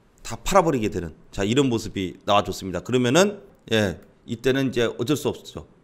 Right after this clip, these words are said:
예, 외국인 때문에 이걸 버티면서 올라갈 준비를 하던 애가 외국인이 팔아버렸으니까 신한지주는 외국인의 수급이 들어오기 전까지는 조정을 보일 수밖에 없다.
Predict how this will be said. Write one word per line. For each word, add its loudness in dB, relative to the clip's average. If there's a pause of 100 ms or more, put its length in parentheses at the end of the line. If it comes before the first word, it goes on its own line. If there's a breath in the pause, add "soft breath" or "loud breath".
(100)
예, -4 (200 soft breath)
외국인 8
때문에 4
이걸 4
버티면서 8
올라갈 6
준비를 -2
하던 0
애가 4
외국인이 2
팔아버렸으니까 2 (120)
신한지주는 0 (120)
외국인의 6
수급이 0
들어오기 6
전까지는 6
조정을 2
보일 4
수밖에 0
없다. 2